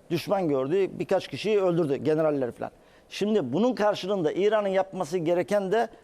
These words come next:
buna benzer bir şeydi. Gitti üç yüz küsür tane füzeyle saldırdı. Şimdi bu nokta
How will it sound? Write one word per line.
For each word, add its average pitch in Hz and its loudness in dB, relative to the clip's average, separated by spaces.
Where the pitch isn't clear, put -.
buna 214 2
benzer 202 2
bir 214 -2
şeydi. 190 0
Gitti 202 -2
üç 220 -2
yüz 165 -6
küsür 175 -2
tane 180 2
füzeyle 175 2
saldırdı. 135 0
Şimdi 170 0
bu 208 2
nokta 220 2